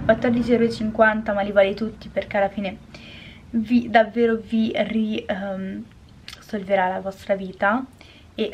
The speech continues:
se volete, nello specifico lui parla appunto di lavoro, soldi,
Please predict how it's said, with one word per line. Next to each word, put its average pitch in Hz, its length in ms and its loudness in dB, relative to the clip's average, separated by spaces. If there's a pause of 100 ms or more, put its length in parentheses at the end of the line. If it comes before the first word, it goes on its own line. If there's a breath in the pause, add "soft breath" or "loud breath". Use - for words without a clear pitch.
se 302 140 2
volete, 220 500 0 (320)
nello 220 240 2
specifico 240 580 -2
lui 214 120 -4
parla 202 260 0
appunto 202 380 -4
di 196 120 -8
lavoro, 202 540 0
soldi, 196 800 -4